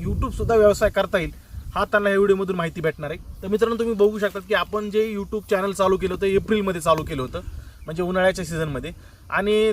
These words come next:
त्यावेळेस काय साधा मोबाईल होता, एक वीस एक हजार रुपयाचा आपल्यापाशी, पंधरा हजाराचा होता. आणि व्हिडिओला काय क्लॅरिटी नव्हती, आवाज पण काय येत नव्हता त्यामध्ये क्लिअर. आणि त्यावेळेस दोन चार व्हिडिओज मी टाकल्या ए-, एप्रिल महिन्यामध्ये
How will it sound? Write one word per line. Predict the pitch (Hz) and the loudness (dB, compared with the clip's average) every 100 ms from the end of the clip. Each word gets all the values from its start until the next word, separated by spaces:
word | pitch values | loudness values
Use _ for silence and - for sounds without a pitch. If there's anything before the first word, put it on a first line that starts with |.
| 196 | 4
त्यावेळेस | 214 220 | 6 6
काय | - 226 | 2 2
साधा | 196 196 208 | 4 6 6
मोबाईल | 208 202 | 6 6
होता, | 190 196 | 6 4
एक | 185 | 0
वीस | 175 - | -4 -10
एक | 185 | -4
हजार | 175 175 | -2 -2
रुपयाचा | 160 165 156 | -2 -2 0
आपल्यापाशी, | 151 147 156 | -2 -6 -8
पंधरा | 175 180 180 | -4 4 4
हजाराचा | 175 180 156 | 4 2 0
होता. | 139 156 - - - _ - | -4 -6 -8 -20 -20 _ -10
आणि | 156 185 190 190 190 190 - | -8 -6 -4 0 -2 -2 -8
व्हिडिओला | 160 170 196 208 | -6 2 4 6
काय | 208 | 4
क्लॅरिटी | 208 208 208 202 | 4 4 4 0
नव्हती, | 202 202 214 | -4 -4 0
आवाज | 190 175 196 | 4 6 6
पण | - 196 | 4 -4
काय | 190 185 | -2 -2
येत | 165 | -2
नव्हता | 175 156 | -4 -2
त्यामध्ये | 156 147 | -4 -4
क्लिअर. | 143 139 151 - - - - | -6 -4 -6 -8 -20 -20 -10
आणि | 139 175 190 196 | -6 -4 -4 -2
त्यावेळेस | 208 214 | 2 4
दोन | - 196 214 | 6 4 6
चार | 233 | 4
व्हिडिओज | 226 233 233 | 4 4 2
मी | 233 | 0
टाकल्या | 233 214 175 139 - | 2 2 2 -2 -2
ए-, | 156 165 | -2 0
एप्रिल | 180 190 | 0 -2
महिन्यामध्ये | 175 170 160 143 120 | 0 0 0 -4 -6